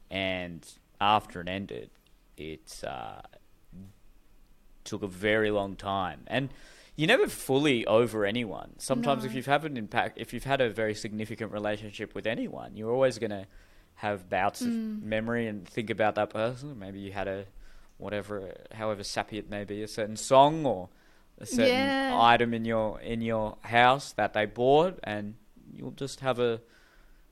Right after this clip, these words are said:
Speaker 1: moment of memory. And there's nothing actually wrong with that. You might even think fondly, like, "Oh, that was fun, and I hope they're doing well," or like,
Speaker 2: Mm-hmm.
Speaker 1: "Oh, I hate how that ended." But, uh, if you're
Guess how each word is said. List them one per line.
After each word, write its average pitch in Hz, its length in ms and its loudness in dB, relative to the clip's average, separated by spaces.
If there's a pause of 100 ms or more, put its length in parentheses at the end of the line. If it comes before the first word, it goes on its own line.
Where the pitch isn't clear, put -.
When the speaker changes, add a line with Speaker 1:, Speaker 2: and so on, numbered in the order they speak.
(300)
Speaker 1:
moment 131 400 2
of - 140 -6
memory. 139 520 2 (360)
And 123 480 6
there's 127 140 -4
nothing 127 440 -2
actually 107 340 -4
wrong 107 260 0
with 98 140 -4
that. 110 400 4 (480)
You 117 100 -4
might 127 220 6
even 139 220 0
think 156 240 -2
fondly, 175 380 2
like, 127 160 6
"Oh, 160 200 6
that 123 160 0
was 117 180 -8
fun, 113 360 0
and 104 260 -10
I 104 100 -4
hope 123 200 2
they're 120 100 4
doing 113 240 -4
well," 110 220 -2
or 104 140 0
like, 101 180 -2 (220)
Speaker 2:
Mm-hmm. 254 180 -2
Speaker 1:
"Oh, - 40 4
I 117 280 8
hate 113 220 6
how 107 160 2
that 104 160 2
ended." 120 500 -4 (1040)
But, 123 380 10
uh, 117 320 8
if 127 220 -2
you're 117 420 4